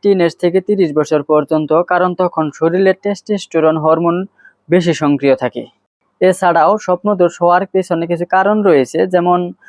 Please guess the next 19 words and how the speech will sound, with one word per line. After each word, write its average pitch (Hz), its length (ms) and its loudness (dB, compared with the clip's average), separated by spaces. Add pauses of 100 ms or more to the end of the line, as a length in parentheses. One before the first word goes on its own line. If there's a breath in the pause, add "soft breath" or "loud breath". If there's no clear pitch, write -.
(200 soft breath)
অতিরিক্ত 196 540 2
যৌন 185 300 2
উত্তেজনা 196 600 0
বা 143 140 2
চিন্তা 196 360 -2
করা, 180 340 0 (720 loud breath)
দীর্ঘদিন 180 500 2
মিলন 190 360 2
বা 170 240 0
হস্তমৈথুন 175 640 -2
না 170 200 0
করা, 139 360 0 (1000 soft breath)
ঘুমানোর 190 400 2
আগে 196 340 0
অশ্লীল 185 600 0
কন্টেন্ট 185 520 0
বা 185 300 0
ভিডিও 190 400 2
দেখা, 170 380 2